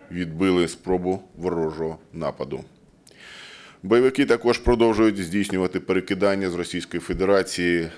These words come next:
на територію України живої сили та військову техніку. Зафіксоване пересування російських військовослужбовців контрактної служби, замаскованих під місцевих бойовиків, так званих ополченців.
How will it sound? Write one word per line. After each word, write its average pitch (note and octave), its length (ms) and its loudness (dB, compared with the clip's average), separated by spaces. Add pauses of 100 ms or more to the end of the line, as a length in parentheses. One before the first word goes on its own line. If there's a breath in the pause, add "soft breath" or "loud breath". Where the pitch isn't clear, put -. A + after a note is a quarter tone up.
на F2 100 -8
територію F2 500 -2
України F#2 560 -2
живої E2 380 -2
сили F#2+ 380 -4
та E2+ 280 -6 (180)
військову F2+ 480 -4
техніку. E2+ 640 -2 (500 loud breath)
Зафіксоване B2 640 2
пересування G#2 640 2
російських G2+ 640 -2 (100)
військовослужбовців F2 920 -6
контрактної D#2+ 580 -8
служби, F#2+ 500 -4 (200)
замаскованих F2 680 -4
під E2+ 220 -8
місцевих E2 500 -4
бойовиків, D#2+ 540 -6
так D2+ 220 -10
званих E2 340 -8 (560 soft breath)
ополченців. E2+ 800 -2